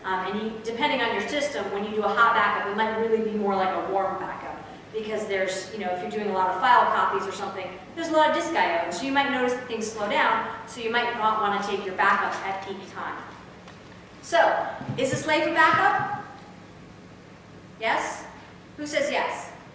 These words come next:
Who says no? Okay, great. Um, the thing about a slave is that it is, in a way.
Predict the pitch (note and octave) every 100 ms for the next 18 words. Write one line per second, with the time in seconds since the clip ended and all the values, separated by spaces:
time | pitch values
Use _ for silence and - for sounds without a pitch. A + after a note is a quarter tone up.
0 | - - - - - D4 D4 C#4+ C4 B3
1 | - - - - - - - - - -
2 | - - - - - - - - - -
3 | - - - - - - A3+ G#3 - -
4 | - - A#3+ B3 B3 A#3+ - - D4+ F#4
5 | A4 A#4 F4 D4+ D4 - C4+ G#3+ F3+ -
6 | A#3 A#3 B3+ B3 C4 E4 F#4 D4 - A#3+
7 | A3+ A3+ - -